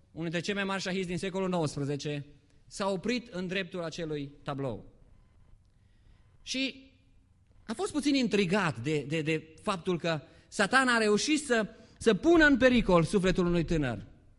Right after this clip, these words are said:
Și se părea că nu mai există nicio cale de ieșire și Paul a studiat pictura aceea, tabloul acela,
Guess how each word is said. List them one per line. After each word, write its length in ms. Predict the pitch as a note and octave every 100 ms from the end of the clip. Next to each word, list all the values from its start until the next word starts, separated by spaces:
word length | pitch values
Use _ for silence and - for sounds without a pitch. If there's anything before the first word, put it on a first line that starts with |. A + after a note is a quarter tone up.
| _ _ - - _ - - - _ _ _ _ - - -
Și 140 | -
se 100 | C#4+
părea 240 | D4 D#4 F4+
că 80 | F4
nu 100 | F#4
mai 140 | F4+
există 240 | D4+ D#4 D#4
nicio 220 | D#4 D4+
cale 260 | - D#4 C#4+
de 80 |
ieșire 360 | C4 B3 C4 A3+
și 200 | F#3 G#3
Paul 720 | - C#4+ D4 A#3+ A#3 A#3 - - - - _ _ _ _ _ - - - _ - -
a 80 |
studiat 500 | D3 - F3 F#3+ A3 G#3+ - _ _ - - - - - -
pictura 360 | - D3 F3 D#3
aceea, 360 | C#3+ C3 A2+ G#2
tabloul 480 | C3 B2 D#3 C#3+
acela, 420 | A#2+ - C3+ A#2